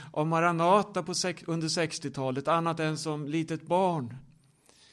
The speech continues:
Käre Gud. Men däremot kan jag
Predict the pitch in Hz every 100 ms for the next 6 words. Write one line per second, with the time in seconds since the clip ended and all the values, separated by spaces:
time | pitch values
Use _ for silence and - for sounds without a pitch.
0 | - _ - - - - - _ _ _
1 | _ _ _ _ _ _ _ - 143 127
2 | 127 127 123 120 - - 175 185 196 208
3 | 202 185 165 - - _ _ _ _ _
4 | _ _ _ _ _ _ _ _ _ -
5 | - - - 180 175 170 139